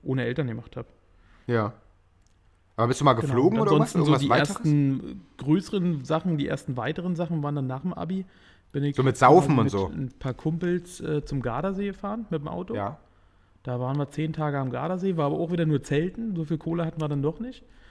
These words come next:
Speaker 1: Ähm, aber das war dann tatsächlich so mit, äh, ja, Saufen, Zelten und, ähm,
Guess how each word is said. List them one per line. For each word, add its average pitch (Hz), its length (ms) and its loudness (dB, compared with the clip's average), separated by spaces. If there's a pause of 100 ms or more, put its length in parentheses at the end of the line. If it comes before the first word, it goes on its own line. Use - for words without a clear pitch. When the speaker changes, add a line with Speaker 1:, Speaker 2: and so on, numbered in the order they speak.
(260)
Speaker 1:
Ähm, 143 220 -2
aber 147 160 -2
das 147 180 -2
war 170 60 2
dann 156 140 2
tatsächlich 151 420 0
so 160 220 0
mit, 151 300 -2
äh, 139 520 -2 (1200)
ja, 139 300 2 (840)
Saufen, 160 500 -2
Zelten 160 480 -2
und, 143 460 -4
ähm, 135 420 -4